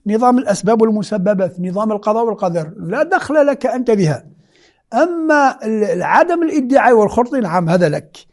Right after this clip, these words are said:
نعم. والذهني، هنا اكتب جيدا المسألة، لأن رفع الثبوت، إذن الثبوت عندنا ثبوت واقعي له آثار خاصة،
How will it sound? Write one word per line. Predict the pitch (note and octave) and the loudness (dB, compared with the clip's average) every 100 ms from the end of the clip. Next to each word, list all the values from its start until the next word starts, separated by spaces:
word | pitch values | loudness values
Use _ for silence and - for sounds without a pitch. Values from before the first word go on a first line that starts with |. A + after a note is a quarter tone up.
| _ _ _ _ | _ _ _ _
نعم. | E3 D3 D3 - - _ - | -4 -2 -4 -8 -20 _ 0
والذهني، | G3+ D#4+ B3+ E4 C#4+ D4 C#4+ A#3 - - _ _ - _ _ - A#3+ F#3+ - | 4 4 6 8 8 8 6 2 -6 -20 _ _ -20 _ _ -16 -14 -14 -8
هنا | D3+ G3 B3 B3+ B3 | -2 0 0 -2 -2
اكتب | B3+ - G3+ | -8 -4 0
جيدا | F3 C4 B3 F3 E3 D#3+ D#3+ | 4 4 4 -2 -4 -8 -10
المسألة، | E3 E3 D#3 - D3 - _ _ | -6 -4 -4 -6 -12 -12 _ _
لأن | E3+ F3 G#3 D4 C4+ A#3+ F#3 - | -8 -4 0 2 4 4 2 -2
رفع | D#3+ G3+ C#4 A#3+ | 2 6 6 4
الثبوت، | A3+ - A#3+ A#3 E3+ - | -2 2 2 4 2 -2
إذن | - G3+ A#3+ | -8 2 4
الثبوت | C4+ - C4+ D4+ D#4 | 2 0 -2 0 -2
عندنا | - C#4 A#3 G3 | -2 0 0 -2
ثبوت | E3+ A3 G3+ C4 F3+ | -4 -2 -2 -2 0
واقعي | F#3+ C4+ C4+ C4+ A#3 E4 F4+ F4 - _ _ _ _ _ _ _ _ _ _ _ | 4 4 4 0 0 0 0 -4 -18 _ _ _ _ _ _ _ _ _ _ _
له | A#3 G#3+ F#3+ G3+ G#3+ G#3 | -16 -8 0 4 4 4
آثار | G#3+ G#3 A3 C4 | 2 4 4 2
خاصة، | - A#3+ F#3+ - G#3 B3 E4+ | 0 2 2 0 0 0 -2